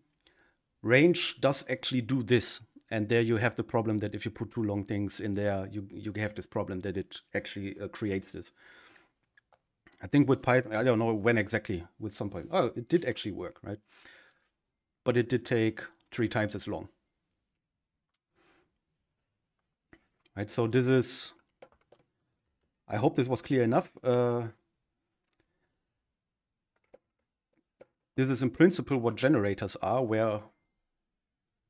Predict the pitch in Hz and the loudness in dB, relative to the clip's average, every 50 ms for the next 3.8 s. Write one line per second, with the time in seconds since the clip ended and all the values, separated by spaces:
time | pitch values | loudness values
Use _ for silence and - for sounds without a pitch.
0 | _ _ _ _ _ _ - - - 107 143 170 - - 156 156 151 147 139 139 | _ _ _ _ _ _ -8 -4 2 6 6 6 6 6 6 6 6 6 6 4
1 | 139 127 - - - - _ - 135 135 156 160 139 127 110 113 151 151 123 123 | 2 0 -2 -8 -14 -18 _ 2 4 6 8 8 6 4 6 6 6 6 6 4
2 | 123 139 139 131 123 113 127 123 127 - - 127 123 123 117 - - 107 101 110 | 2 2 2 2 2 2 2 2 2 0 -2 0 0 0 -2 -2 -2 -2 -2 -2
3 | 104 104 127 131 160 143 127 127 135 139 - 151 143 139 139 | 0 4 4 6 6 6 4 4 2 2 0 0 -2 -2 -4